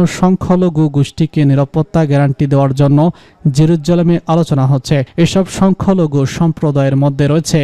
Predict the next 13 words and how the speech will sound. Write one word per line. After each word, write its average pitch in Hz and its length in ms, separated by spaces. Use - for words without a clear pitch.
এদিকে 180 280
সর্বশেষ 196 640
ইরানে 175 300
ফের 170 200
ক্ষেপণাস্ত্র 143 560
হামলা 139 300
চালিয়েছে 147 520
ইসরায়েলি 139 340
বাহিনী। 143 420
ইসরায়েল 143 460
দাবি 139 220
করছে, 151 340
তারা 156 180